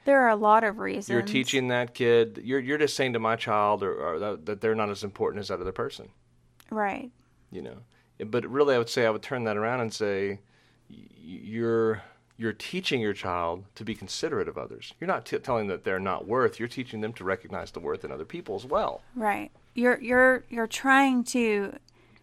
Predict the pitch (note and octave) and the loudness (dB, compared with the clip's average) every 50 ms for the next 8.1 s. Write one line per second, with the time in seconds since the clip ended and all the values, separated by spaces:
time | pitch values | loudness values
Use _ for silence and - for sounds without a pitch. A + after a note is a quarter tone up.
0 | _ _ _ _ _ _ _ _ _ - - A#3+ A#3+ A#3 - - B3 B3 C4 C4+ | _ _ _ _ _ _ _ _ _ -6 -2 0 0 0 0 2 2 4 4 4
1 | B3+ - B3+ A3+ - - - - - A3+ A3 A3+ A3+ A3+ A3 A3+ G#3+ G3+ G3 F#3+ | 2 0 -2 -4 -4 -4 -4 -2 2 4 4 6 6 4 4 2 0 0 0 0
2 | F#3+ F#3+ F#3 F#3 G3+ G3+ - _ _ _ _ _ _ _ _ _ _ _ _ _ | 0 -2 -2 -4 -6 -8 -12 _ _ _ _ _ _ _ _ _ _ _ _ _
3 | _ _ _ _ _ _ _ - A#3+ G#3+ G#3+ - F#3+ F#3 F#3 - - - G#3+ G#3 | _ _ _ _ _ _ _ -4 -2 -2 0 0 -2 -4 -6 -6 -2 -2 0 0
4 | - - G3 F#3+ F#3 - - - G3+ F#3+ F#3+ F#3+ F#3 F#3 G3 F#3+ F#3+ F#3 F#3 F3+ | 0 -2 -4 -6 -6 -6 -6 -6 -6 -4 -4 -4 -2 -2 -2 -2 -2 -2 -4 -4
5 | F3+ F3+ - - - - - G3 F#3 F3+ F3+ F3+ F3+ F#3 G3+ A#3 A3+ A3+ G#3+ G3+ | -4 -6 -8 -10 -10 -8 -6 -4 -4 -2 -2 -4 -4 -6 -8 -8 -8 -8 -8 -8
6 | F#3+ F#3 F3+ - G#3 G3+ G3 G#3 F#3 F3+ - F#3 F#3 F#3 - - F#3 - - - | -8 -8 -4 0 0 0 0 0 -4 -4 -2 -4 -4 -4 -4 -8 -8 -6 -4 -4
7 | F3+ F3 - - F3+ F#3 - - - F#3+ - - - - - - - - - - | -4 -4 -4 -4 -8 -8 -6 -8 -10 -10 -10 -10 -10 -10 -10 -10 -12 -12 -16 -18
8 | - - | -20 -20